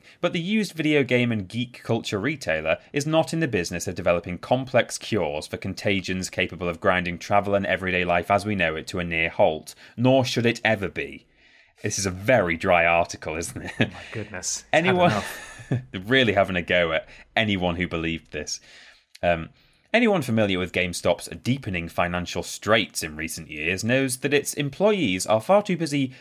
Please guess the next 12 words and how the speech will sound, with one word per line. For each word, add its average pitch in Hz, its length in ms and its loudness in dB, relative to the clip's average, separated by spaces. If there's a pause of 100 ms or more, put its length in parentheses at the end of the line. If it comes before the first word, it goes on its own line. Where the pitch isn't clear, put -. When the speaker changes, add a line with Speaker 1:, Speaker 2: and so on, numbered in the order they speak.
Speaker 1:
struggling 135 540 0
with 127 120 -2
the 135 60 -8
fallout 113 560 4
caused 104 400 2
by 101 100 6
the 95 100 0
digital 101 380 -4
games 104 340 -2
market's 101 400 0
growing 104 360 0
prevalence 101 580 0